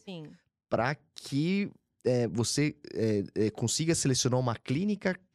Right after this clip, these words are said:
Speaker 1: Não, que o
Speaker 2: ou
Speaker 1: plano disponi-, a, as
Speaker 2: Ah, o
Speaker 1: decisões
Speaker 2: plano,
Speaker 1: é.
Speaker 2: você não pode pegar aquela é melhor pro meu
Speaker 1: Não.
Speaker 2: filho, é mais perto de
Speaker 1: Isso
Speaker 2: casa.
Speaker 1: só se o plano não disponibilizar nada.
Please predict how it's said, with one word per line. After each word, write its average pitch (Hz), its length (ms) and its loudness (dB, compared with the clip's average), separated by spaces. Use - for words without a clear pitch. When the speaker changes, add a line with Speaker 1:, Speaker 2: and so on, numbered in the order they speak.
Speaker 1:
Não, 180 260 -2
que 214 200 -8
o 226 60 2
Speaker 2:
ou 247 140 2
Speaker 1:
plano 277 400 0
disponi-, 277 440 -2
a, 208 100 2
as - 200 0
Speaker 2:
Ah, - 20 2
o 156 40 2
Speaker 1:
decisões 208 340 0
Speaker 2:
plano, 214 140 -2
Speaker 1:
é. 185 240 0
Speaker 2:
você 160 80 2
não 175 120 2
pode 175 240 -2
pegar 135 340 0
aquela 151 640 0
é 127 140 2
melhor 135 720 2
pro 135 200 -4
meu 127 140 2
Speaker 1:
Não. 151 160 -4
Speaker 2:
filho, 156 220 2
é 143 40 4
mais 135 140 2
perto 127 200 0
de 131 60 -2
Speaker 1:
Isso 131 120 -4
Speaker 2:
casa. 156 480 0
Speaker 1:
só 247 280 0
se - 560 -6
o 226 120 -4
plano 233 380 -2
não 226 220 -6
disponibilizar 202 960 -16
nada. - 180 -16